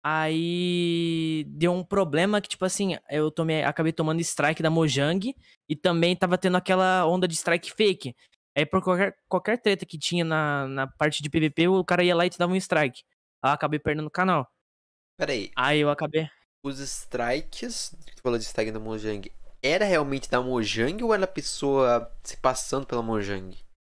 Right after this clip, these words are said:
Speaker 1: Então, isso eu não sei. Porque, tipo assim, foi um strike da Mojang e um vídeo de um A P K da zero ponto dezesseis, eu acho. Era uma versão bem antiga do, do M C P, no caso.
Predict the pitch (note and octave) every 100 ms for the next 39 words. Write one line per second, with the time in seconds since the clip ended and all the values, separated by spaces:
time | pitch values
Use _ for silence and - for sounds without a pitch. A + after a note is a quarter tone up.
0 | _ _ - - - - - - G3+ -
1 | G#3 D3+ B2 D3 D#3 E3+ D#3 F3 G#3+ A3
2 | D3 A#2+ _ _ _ F3+ F#3+ - G3 G3
3 | - F#3 F#3 G3+ C#4 - E3 E3+ G3 F3+
4 | F3 D3+ C3+ C#3+ D#3+ - - - _ _
5 | D#3 F3 D3+ D#3 F3+ F3 D3 E3+ F3+ F#3
6 | F#3 F#3 F3+ E3+ F#3+ - F3 E3+ F3 D#3+
7 | D3 C#3 D#3 F3+ F#3+ _ _ E3 F#3 F#3
8 | D3+ D#3 D3 - D#3+ D3+ C3 B2+ C3 A2+
9 | - A2+ A2+ C3 C3+ C3+ C#3+ - D3 C3+
10 | D#3 F3 - C#3+ C#3 C3+ B2+ _ _ _
11 | _ _ C3 C3+ C3+ C3+ C#3+ - C#3 D3
12 | C#3 C3 - B2+ A#2+ A#2+